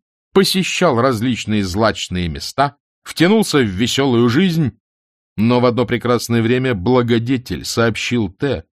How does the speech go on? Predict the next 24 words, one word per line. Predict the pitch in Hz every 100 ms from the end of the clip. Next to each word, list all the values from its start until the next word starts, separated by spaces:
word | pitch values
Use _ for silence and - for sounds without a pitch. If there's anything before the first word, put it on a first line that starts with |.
| _
что | - - 123
он | 131 135
обанкротился, | 143 165 160 175 175 - - - - - - _ _ _ -
что | - 131
с | -
него | 135
требуют | 143 123 151 135 -
немедленную | 107 123 143 123 107
плату | 90 123 170
по | -
счетам, | 101 - - 127 156 90 - _ -
поэтому | 135 135 131
он | 127
просит | - 135 123 101
возместить | 117 98 110 98 - 190 190
ему | 175 143 107 - _ -
все | - - 220 185
произведенные | - 107 120 104 107 101 123 123 113 113
на | 107 107 107
Т | - - 147 92
расходы | 104 113 - - 160 123 92
по | -
совместным | 113 - 110 98 101 92 - 101 95
кутежам. | 107 95 107 98 92 71 50 -